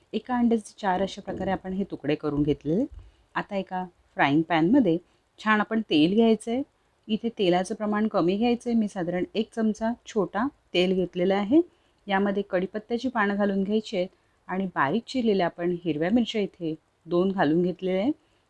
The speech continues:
तुम्हाला हवं असेल तर तुम्ही तिखटाचं प्रमाण वाढवू शकता. छान आपली मिरची आणि कढीपत्ता तडतडला, यामध्ये साधारण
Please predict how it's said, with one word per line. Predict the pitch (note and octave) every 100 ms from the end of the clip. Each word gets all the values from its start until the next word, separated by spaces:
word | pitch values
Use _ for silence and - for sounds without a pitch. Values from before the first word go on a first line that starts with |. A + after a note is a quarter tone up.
| -
तुम्हाला | F#3+ F3+
हवं | F3+ F3+ F3
असेल | G#3+ A#3+ B3
तर |
तुम्ही | B3 G#3 F#3+
तिखटाचं | - - E3+ F3
प्रमाण | F3 F3 G3+
वाढवू | B3 C#3 B2+
शकता. | B2 G#2 - F2 - _ _ _ _
छान | - B3+ C#4+ C#4
आपली | G3 - A3 A3 -
मिरची | F#3 F3+ E3+ - A#3
आणि | - F3 F#3
कढीपत्ता | F3 E3+ F3 F3 F3
तडतडला, | E3+ E3+ C4 G3 D#3+ - _ -
यामध्ये | D#3 D#3+ A3+ F#3+ D3+ _ _ _ -
साधारण | G3+ F3+ A#3+ E3